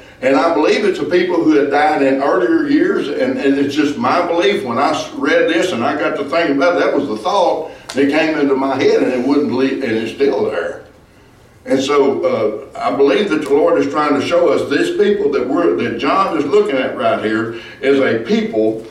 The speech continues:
who had been martyred and killed and murdered for the cause of God. Old Testament. That's the way I believe it. And I believe that the, the New Testament Christians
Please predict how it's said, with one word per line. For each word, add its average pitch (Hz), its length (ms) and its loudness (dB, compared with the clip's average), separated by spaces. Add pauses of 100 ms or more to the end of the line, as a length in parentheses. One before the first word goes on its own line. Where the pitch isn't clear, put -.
(180)
who 156 160 4
had 143 220 2
been 135 200 2
martyred 170 600 2
and 139 240 0
killed 175 480 2
and 120 180 -2
murdered 165 680 2
for 139 240 2
the - 80 -2
cause 156 440 2
of 120 180 0
God. - 480 0 (580)
Old 143 360 2
Testament. - 440 -4
That's - 300 -20
the 104 60 -4
way 131 160 2
I 151 160 2
believe 170 380 0
it. - 60 -14 (540)
And 123 120 -4
I 123 60 -2
believe 147 380 4
that 139 200 2
the, 135 340 2
the 123 200 0
New 131 280 2
Testament - 500 0
Christians 139 720 -2